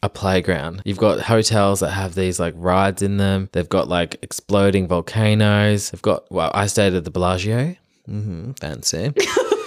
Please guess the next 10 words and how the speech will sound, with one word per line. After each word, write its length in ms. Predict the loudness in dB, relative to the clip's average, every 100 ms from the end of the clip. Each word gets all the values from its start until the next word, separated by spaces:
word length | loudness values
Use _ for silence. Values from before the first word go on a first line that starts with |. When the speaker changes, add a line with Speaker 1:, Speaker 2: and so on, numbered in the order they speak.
| -12 -16 -16 -16 _
Speaker 1:
And 120 | 2
it's 120 | 2 2
got 140 | 2
this 140 | 2 -4 -8
fountain 500 | 0 4 4 4 2
show 300 | 4 4 4
out 100 | 4
the 80 |
front. 480 | 0 0 4 4 2
Like, 320 | 2 2 0